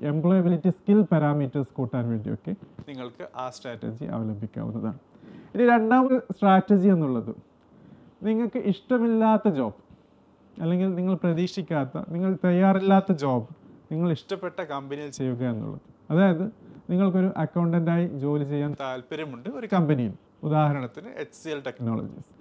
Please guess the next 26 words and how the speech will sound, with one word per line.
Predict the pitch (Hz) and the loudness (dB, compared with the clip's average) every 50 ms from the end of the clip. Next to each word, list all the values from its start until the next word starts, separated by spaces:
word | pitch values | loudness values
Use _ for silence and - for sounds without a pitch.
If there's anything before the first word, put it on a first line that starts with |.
| - - - - - - | -20 -20 -20 -20 -10 -4
അല്ലെങ്കിൽ | 170 180 180 175 170 175 - - 156 | 0 2 2 2 2 0 -2 -2 -2
Infosys | 151 143 - - 160 135 117 - - 113 - _ - | -4 -4 -4 -2 -4 -4 -4 -4 -8 -12 -14 _ -8
അല്ലെങ്കിൽ | 151 151 151 151 147 135 - - | -6 -4 -2 -2 -4 -4 -4 -2
കെ | 139 135 131 - | -2 -2 -2 -2
പി | 139 131 117 107 | -4 -4 -4 -4
എം | 101 101 - | -6 -8 -12
ജി | - - - _ _ _ - - - - - - - - - _ - 185 | -18 -20 -20 _ _ _ -20 -20 -20 -20 -20 -20 -20 -20 -20 _ -2 0
അല്ലെങ്കിൽ | 202 202 190 185 190 - - - 180 | 2 4 4 4 2 0 -2 -4 -4
ഇ | 160 156 151 139 | -2 0 0 -2
ആൻഡ് | 123 110 104 110 | -2 -4 -6 -8
വൈ, | 101 - - - 196 214 | -10 -8 -6 -4 -2 0
ഏതെങ്കിലും | 208 202 190 180 175 180 175 160 | 2 2 2 2 0 0 -2 -2
കമ്പനി | 139 139 131 127 120 113 | -4 -2 -4 -4 -4 -4
ആയിക്കോട്ടെ. | 107 107 - - - - 98 98 - _ _ 180 | -6 -6 -8 -12 -12 -12 -14 -16 -16 _ _ -4
പക്ഷേ | 170 - - 220 214 220 - - 170 165 | -4 -2 0 0 0 0 -4 -6 -6 -4
നിങ്ങൾക്ക് | 170 175 170 156 - 185 - - 156 151 | -2 -2 -2 -2 -4 -8 -8 -6 -6 -8
അക്കൗണ്ടന്റ് | - - 180 175 165 165 180 180 180 - 156 147 | -4 -2 -2 0 0 0 -2 -2 -2 -4 -6 -6
എന്ന | 156 170 226 214 147 147 | -6 -6 -8 -8 -6 -6
ജോബിലേക്ക് | 147 147 143 139 139 139 139 135 - 151 135 | -4 -4 -6 -6 -6 -8 -8 -10 -10 -6 -4
ഡയറക്ട്ലി | 131 127 127 123 123 - 156 160 190 - - 160 135 | -4 -4 -4 -6 -10 -8 -8 -8 -8 -6 -6 -4 -4
ലഭിക്കുന്നില്ല | 123 120 127 - - 180 175 151 131 131 - 269 - _ - - - - - - - _ _ _ - | -4 -4 -4 0 2 2 2 2 0 -2 -4 -6 -10 _ -20 -20 -20 -20 -20 -20 -20 _ _ _ -2
പൊസിഷൻ, | 156 147 - 151 131 - 156 190 208 170 170 | 0 0 0 -2 -2 -2 -6 -6 -2 0 2
മറിച്ച് | 185 202 196 - 190 202 190 | 2 2 2 0 -2 -2 -2
ഒരു | 180 156 180 | -2 -2 -2
ക്ലറിക്കൽ | 170 170 156 160 - - 180 170 139 135 | -2 0 -2 -2 -2 -2 -4 -2 -2 -2
ജോബാണ് | 131 123 120 120 120 110 101 113 | -2 -2 -2 -2 -4 -4 -4 -8